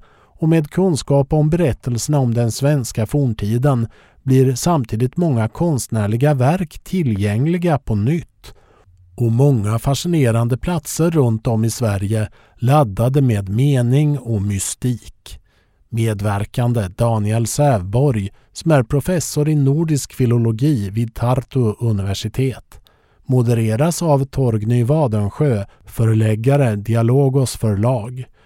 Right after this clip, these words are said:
Du måste köpa biljett till evenemanget. A B F-huset, kontakt på telefon noll åtta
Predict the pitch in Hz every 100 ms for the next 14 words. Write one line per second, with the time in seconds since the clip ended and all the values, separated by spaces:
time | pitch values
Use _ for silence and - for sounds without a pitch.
0 | _ - 135 165 - 170 151 151 - 120
1 | 117 110 127 123 - - 120 107 104 110
2 | 113 104 110 104 - - 131 156 151 151
3 | 135 - 120 104 98 - - 131 131 -
4 | 123 - - 127 123 123 113 117 101 101
5 | - _ _ _ 104 107 147 170 - -
6 | 131 147